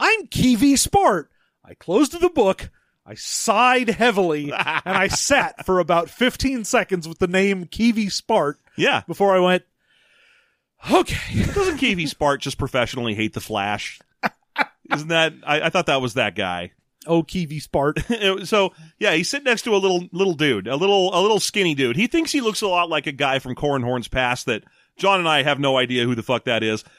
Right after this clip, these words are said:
Speaker 2: Some gangly bad guy named Kirtan Lure.
Speaker 1: Yeah, no
Speaker 2: Um,
Speaker 1: idea.
Speaker 2: I, I, I remember his name, so I, I think I read enough Rogue Squadron or X-Wing books or whatever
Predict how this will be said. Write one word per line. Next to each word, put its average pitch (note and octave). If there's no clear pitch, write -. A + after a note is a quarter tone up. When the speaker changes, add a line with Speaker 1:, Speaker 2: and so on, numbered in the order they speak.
Speaker 2:
Some E3+
gangly D#3
bad C#3+
guy C3+
named C3
Kirtan C3+
Lure. G#2+
Speaker 1:
Yeah, D3
no C3
Speaker 2:
Um, E3+
Speaker 1:
idea. D3+
Speaker 2:
I, C#3+
I, D3
I -
remember G#3
his D3+
name, C3+
so D3
I, C3
I C3+
think E3+
I E3
read D3
enough B2+
Rogue B2+
Squadron C3
or A#2
X-Wing B2
books B2+
or C3+
whatever B2